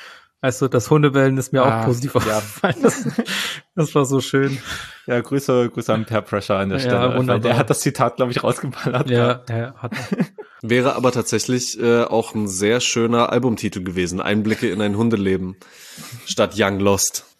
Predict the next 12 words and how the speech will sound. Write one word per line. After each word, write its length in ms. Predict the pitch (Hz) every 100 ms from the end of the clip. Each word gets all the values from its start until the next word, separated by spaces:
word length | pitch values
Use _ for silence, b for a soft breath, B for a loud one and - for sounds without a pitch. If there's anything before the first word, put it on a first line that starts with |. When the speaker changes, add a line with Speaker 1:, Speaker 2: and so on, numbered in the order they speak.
| _
Speaker 2:
Ja, 360 | - 107 113 127
finde 300 | - 123 120
Young 220 | 110 107
Lost 360 | 107 110 123 -
aber 200 | 113 107
auch 180 | - 110
irgendwie 320 | 110 104 101 - -
cool. 300 | 98 104 110
Speaker 1:
Ja. 160 | 107 120 -
Speaker 2:
Ich 100 | -
finde 180 | 123 120
sowieso, 580 | 117 113 113 127 135